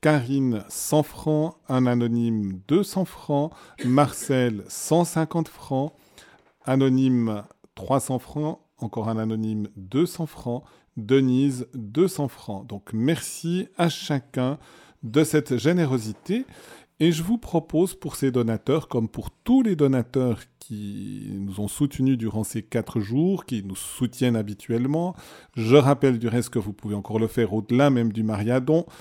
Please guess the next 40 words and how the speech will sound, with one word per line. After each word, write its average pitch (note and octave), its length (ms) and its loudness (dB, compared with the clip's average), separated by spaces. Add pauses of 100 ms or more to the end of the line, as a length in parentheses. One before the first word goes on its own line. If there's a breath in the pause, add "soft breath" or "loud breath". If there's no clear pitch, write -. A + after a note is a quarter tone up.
(140 loud breath)
C'est - 260 -8
une A2 140 0
période A2+ 420 2
de G2+ 120 -8
cadeaux C#3+ 560 4
à B2+ 80 4
l'approche A#2 560 0
de G#2+ 160 -4
Noël, D#3 500 2
donc B2 300 -2 (280 loud breath)
continuez, C#3 540 2
même B2+ 220 2
si B2 160 -2
vous A#2 100 2
devez A2 200 0
encore A2+ 300 0
attendre A2+ 380 0
éventuellement G#2+ 540 -2
le, G2 240 -6 (520 soft breath)
le, F#2+ 420 -4 (920)
le D3 140 6
salaire B2 400 4
de G#2+ 140 -4
Noël C#3 500 4 (340 loud breath)
pour A#2+ 160 -4
pouvoir A2 380 -4
faire A2 240 0
des G#2+ 140 -2
dons, C#3+ 280 0
ça A2 220 -6
peut C#3 200 2
attendre C3 440 0
encore C3+ 340 0
ce - 140 -4
moment-là, A#2 720 -2
si - 480 -8
jamais. A2 420 0 (140)
Du - 80 -6
reste, A#2+ 280 -4
quelqu'un D3+ 460 -2